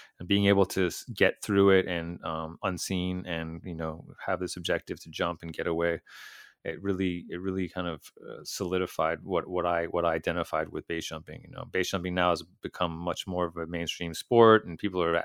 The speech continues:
you know, real athletes are getting into it to be athletes, to get sponsored, to get noticed, to do all this stuff.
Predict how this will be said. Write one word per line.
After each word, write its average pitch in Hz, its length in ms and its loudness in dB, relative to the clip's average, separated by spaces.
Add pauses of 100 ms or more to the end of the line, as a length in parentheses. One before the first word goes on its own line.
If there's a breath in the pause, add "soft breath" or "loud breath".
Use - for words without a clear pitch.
you 87 140 -6
know, 82 60 -4
real 92 260 6
athletes 87 480 0
are 85 40 -18
getting 87 280 0
into 87 240 -4
it 85 100 -4
to - 80 -18
be 87 160 -2
athletes, 87 540 0
to 80 160 -8
get 87 180 -6
sponsored, 85 540 -2
to 87 100 -16
get 85 200 -8
noticed, 85 420 -6
to 80 60 -20
do 87 140 -6
all 82 120 -2
this 80 100 -10
stuff. 117 300 4